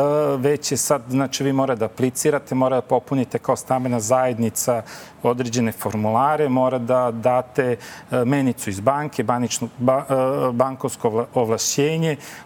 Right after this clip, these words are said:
mora da imate definisane fondove na zgradi, tekuće investiciono održavanje, izvod sa računa, mora da dajete neko učešće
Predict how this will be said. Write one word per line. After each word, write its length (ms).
mora 240
da 100
imate 280
definisane 640
fondove 480
na 120
zgradi, 460
tekuće 540
investiciono 600
održavanje, 580
izvod 340
sa 140
računa, 480
mora 300
da 200
dajete 480
neko 280
učešće 560